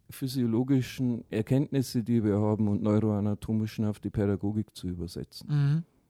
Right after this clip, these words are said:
Speaker 1: Und das, was ich hier vor Ihnen sehe, äh, das gefällt mir sehr gut und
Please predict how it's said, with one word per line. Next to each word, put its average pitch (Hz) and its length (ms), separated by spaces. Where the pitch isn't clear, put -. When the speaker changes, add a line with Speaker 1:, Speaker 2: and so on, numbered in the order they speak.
Speaker 1:
Und - 180
das, 123 180
was 110 220
ich 113 120
hier 123 200
vor 123 160
Ihnen 123 240
sehe, 123 500
äh, 107 80
das 117 220
gefällt 120 280
mir 113 160
sehr 117 240
gut 131 240
und 117 240